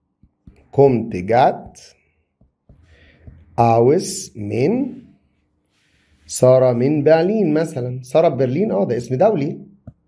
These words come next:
فون أورت، سكنها، زي هي فونت، ساكنة، إن بون، ساكنة في بون. sprachen، اللغات اللي بتتكلمها،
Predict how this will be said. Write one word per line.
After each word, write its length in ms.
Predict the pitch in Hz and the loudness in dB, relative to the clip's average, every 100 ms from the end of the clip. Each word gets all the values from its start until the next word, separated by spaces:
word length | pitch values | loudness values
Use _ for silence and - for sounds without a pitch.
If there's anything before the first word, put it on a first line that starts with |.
| _ _ _ - _ _ - - | _ _ _ -20 _ _ -16 -2
فون 260 | 135 254 262 | 4 4 4
أورت، 560 | 233 220 - - - | 2 2 0 -12 -20
سكنها، 840 | - 123 - 139 151 156 180 247 - - | -8 -8 -2 -2 -2 -2 -2 -2 -6 -14
زي 680 | 101 107 139 143 113 101 104 | -16 -8 -6 -4 -6 -8 -8
هي 580 | 110 113 117 135 202 277 - - _ _ _ _ _ _ _ _ _ - 107 | -8 -6 2 4 4 -2 -14 -20 _ _ _ _ _ _ _ _ _ -20 -2
فونت، 760 | 113 117 120 131 185 233 233 - _ | 2 4 4 2 0 -2 -6 -14 _
ساكنة، 840 | - 123 120 - 120 123 196 - - - _ _ _ _ _ _ _ _ _ - - - | -8 -6 -6 -8 -4 -2 -2 -4 -16 -20 _ _ _ _ _ _ _ _ _ -20 -10 2
إن 420 | 131 147 202 180 | 4 4 2 4
بون، 640 | 202 214 190 151 175 180 | 4 6 4 2 -4 -8
ساكنة 520 | - 110 110 127 131 | -10 -10 -10 -6 -4
في 120 | 143 139 | -4 -6
بون. 720 | 135 180 170 147 143 160 - - _ - - _ _ _ _ _ _ _ | -2 2 4 2 0 -4 -10 -20 _ -20 -20 _ _ _ _ _ _ _
sprachen، 640 | _ _ 147 214 254 196 | _ _ 4 4 2 0
اللغات 420 | 160 139 127 170 160 | 0 0 2 0 -2
اللي 120 | 120 | -8
بتتكلمها، 920 | - - - 107 117 143 165 214 240 | -10 -12 -10 -6 -4 -2 -2 -2 -4